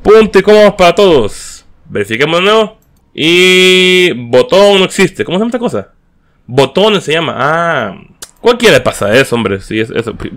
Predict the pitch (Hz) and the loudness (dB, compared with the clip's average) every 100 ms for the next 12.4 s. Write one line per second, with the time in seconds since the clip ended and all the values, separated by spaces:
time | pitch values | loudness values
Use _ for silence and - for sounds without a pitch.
0 | - 123 123 117 180 180 120 123 123 120 | -6 0 2 4 4 2 0 -2 0 -2
1 | 113 113 107 104 _ - _ _ - - | -4 -6 -8 -12 _ -20 _ _ -20 -18
2 | - 139 - - - _ - - - - | -16 -16 -16 -20 -20 _ -20 -20 -8 0
3 | - - 165 165 - 139 - 156 - - | 2 4 4 2 0 0 0 2 0 -4
4 | _ - 165 160 151 143 - - 113 120 | _ -14 -12 -12 -12 -14 -12 -2 2 4
5 | 110 104 95 - - - - 98 - - | 2 0 -6 -10 -16 -18 -8 -8 -6 -12
6 | - - 107 107 110 107 196 226 226 - | -16 -14 -8 -4 -4 -2 2 2 2 -4
7 | _ _ _ _ - 120 123 156 147 160 | _ _ _ _ -12 -6 0 0 0 0
8 | 160 139 143 131 143 135 120 123 123 120 | 0 -2 -2 0 2 0 0 0 0 0
9 | - _ _ - 101 - 185 233 208 _ | -6 _ _ -14 -14 -4 -2 -2 -4 _
10 | _ - 101 - 92 101 104 113 196 220 | _ -12 -12 -12 -12 -10 -10 -8 -6 -6
11 | 196 _ _ _ 110 - 131 160 175 175 | -8 _ _ _ -12 -6 -2 0 0 0
12 | 175 156 101 | 0 0 -2